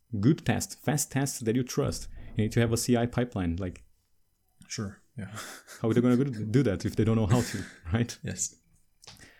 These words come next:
Speaker 1: So you need to provide them the tools, the resources for them to do a good job. So,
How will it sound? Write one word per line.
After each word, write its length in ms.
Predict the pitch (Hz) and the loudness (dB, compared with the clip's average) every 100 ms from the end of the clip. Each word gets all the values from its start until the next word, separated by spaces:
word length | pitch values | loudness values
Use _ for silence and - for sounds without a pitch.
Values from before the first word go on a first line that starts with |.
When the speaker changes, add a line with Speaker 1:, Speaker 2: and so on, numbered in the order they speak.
| - - | -20 -4
Speaker 1:
So 100 | 95 | -2
you 20 | |
need 80 | 95 | 0
to 60 | |
provide 260 | 95 113 120 | 2 4 4
them 120 | 117 | 4
the 100 | 110 | 2
tools, 420 | - 120 117 - - | 2 0 0 -6 -4
the 100 | 98 | -2
resources 560 | 117 101 95 - 104 | 0 0 -2 -2 -6
for 140 | - 98 | -4 -2
them 140 | 95 | -2
to 100 | 98 | 0
do 260 | 113 104 110 - | 0 0 -2 -6
a 40 | 110 | -4
good 280 | 98 98 - | -2 -4 -6
job. 300 | 98 104 82 - _ _ _ _ _ _ _ _ _ _ _ _ _ _ _ _ _ _ _ _ _ | -2 -2 -2 -10 _ _ _ _ _ _ _ _ _ _ _ _ _ _ _ _ _ _ _ _ _
So, 460 | - 92 85 92 | -6 -4 -2 -4